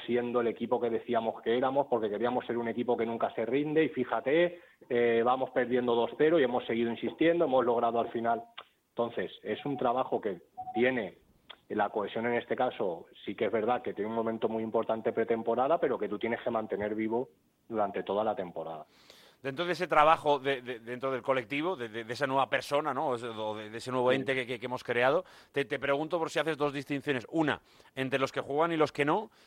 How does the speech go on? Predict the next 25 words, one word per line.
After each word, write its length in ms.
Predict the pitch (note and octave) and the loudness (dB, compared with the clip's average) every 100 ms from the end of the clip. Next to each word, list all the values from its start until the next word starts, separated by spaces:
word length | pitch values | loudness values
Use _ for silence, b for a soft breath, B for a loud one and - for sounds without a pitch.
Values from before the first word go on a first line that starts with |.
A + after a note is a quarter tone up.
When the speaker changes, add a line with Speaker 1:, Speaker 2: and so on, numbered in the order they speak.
| b | b
Speaker 2:
y 140 | B2 A#2+ | -12 2
dos, 360 | D3 G#3 - - | 6 6 2 -6
entre, 440 | C3+ A#2+ B2+ B2+ | -6 -4 -2 0
Speaker 1:
Sí. 60 | A#2 | -2
Speaker 2:
eh, 220 | B2 A#2 A2 | -2 -4 -4
eh, 180 | A#2 F2+ | -8 -10
futbolistas 520 | - C#3 A#2+ B2+ D#3+ | -4 2 2 4 2
de 100 | D3 | 2
campo 460 | C3+ D#3+ D#3+ G3 - - | 4 2 4 0 0 -8
y 100 | D3+ | -8
portería. 540 | C3 B2 B2 D3+ F#2 - b b - | -4 -2 0 0 -2 -8 b b -4
Eh, 160 | B2 | -4
eh, 280 | B2 A#2+ A#2 - | -2 0 0 0
¿hay 160 | C3 D#3 | -2 0
una 120 | E3+ | -2
cierta 280 | F3 D#3+ E3 | -2 -2 -4
distinción 520 | D#3+ E3+ D#3+ E3+ E3 | -4 -8 -6 -2 0
en 60 | D#3+ | -2
ese, 280 | - D#3+ D3+ | -4 -6 -6
en 60 | |
ese 160 | D3+ D3 | -8 -10
tipo 300 | C3 C#3+ D3 | -10 -2 0
de, 120 | D3 | 0
de 100 | C#3 | 0
cuestiones? 600 | C3 C3+ D#3 F3+ A3 - | -2 -2 -2 -4 -8 -18